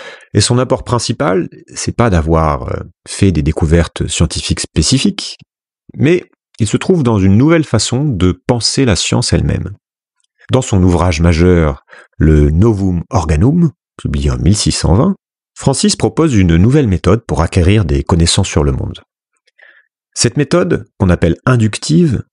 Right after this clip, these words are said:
elle part de l'observation systématique des phénomènes pour en tirer des lois générales. C'est donc l'inverse de la méthode déductive qui prévalait jusqu'alors, où l'on partait des principes généraux pour en déduire des cas particuliers.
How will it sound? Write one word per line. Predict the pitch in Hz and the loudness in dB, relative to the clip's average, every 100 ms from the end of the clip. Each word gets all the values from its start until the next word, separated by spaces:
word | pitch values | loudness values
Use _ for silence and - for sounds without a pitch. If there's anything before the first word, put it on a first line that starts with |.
| _ - _ | _ -20 _
elle | 92 | -4
part | 156 139 | -4 0
de | 98 | 2
l'observation | 139 - 147 123 123 156 | 0 0 0 0 0 0
systématique | 156 - - - 147 101 - 143 - | 0 0 -2 0 0 0 -2 -4 -4
des | - | -6
phénomènes | - 139 98 98 139 | -2 0 2 2 2
pour | 135 73 | 0 0
en | 78 | 0
tirer | - 90 104 139 | 2 2 4 2
des | 110 76 | 2 2
lois | 78 95 110 | 4 2 2
générales. | 76 87 69 53 - - _ _ _ _ _ _ _ _ _ | 0 0 0 -4 -10 -20 _ _ _ _ _ _ _ _ _
C'est | - 113 | -4 0
donc | 135 143 | 2 2
l'inverse | 170 156 143 208 - - - _ _ | 2 2 0 -2 -4 -10 -12 _ _
de | 85 | 0
la | 85 | 2
méthode | 87 85 78 - _ | 2 2 -2 -4 _
déductive | 80 78 95 98 104 - 175 175 120 | -4 0 0 0 -2 0 2 2 0
qui | - | -2
prévalait | 85 85 76 73 | -2 2 2 2
jusqu'alors, | 76 - 95 131 147 - - _ _ _ - | -2 0 2 2 0 -8 -20 _ _ _ -2
où | 104 | 2
l'on | 85 | 2
partait | 82 80 - 139 | 0 -2 0 0
des | 95 82 78 | 0 0 0
principes | - - 127 - 131 110 - 78 | 0 -2 -2 0 0 -2 -6 -8
généraux | 73 90 98 113 123 175 | -2 2 4 4 4 2
pour | 175 113 127 | 2 0 2
en | 101 | 2
déduire | 95 92 123 151 | 0 2 2 2
des | 87 | 2
cas | 104 | 0
particuliers. | 92 87 - - - | -2 -6 -8 -12 -14